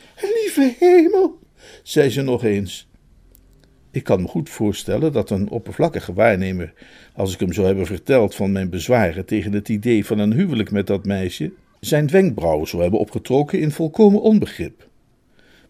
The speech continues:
"Bertie," zou hij waarschijnlijk hebben gezegd, "jij weet gewoon niet wat goed voor je is." Als dat mijn probleem was, zou hij er wellicht aan hebben toegevoegd,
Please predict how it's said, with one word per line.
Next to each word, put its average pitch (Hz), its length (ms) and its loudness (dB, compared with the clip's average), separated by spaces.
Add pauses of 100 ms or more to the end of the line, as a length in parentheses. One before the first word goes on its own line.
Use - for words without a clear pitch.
(160)
"Bertie," 110 540 2 (100)
zou 98 260 -2
hij 90 100 -2
waarschijnlijk 87 460 -6
hebben 87 180 -8
gezegd, 90 400 -10 (260)
"jij 190 200 6
weet 131 180 2
gewoon 98 260 -2
niet 104 120 -2
wat 110 140 -8
goed 131 180 0
voor 240 200 0
je 202 140 0
is." - 380 -6 (180)
Als 101 280 0
dat 208 260 0
mijn 101 140 0
probleem 98 400 -2
was, 165 220 2
zou 151 200 0
hij 139 100 2
er 127 60 -2
wellicht 135 360 0
aan 127 100 -2
hebben 113 200 2
toegevoegd, - 560 -4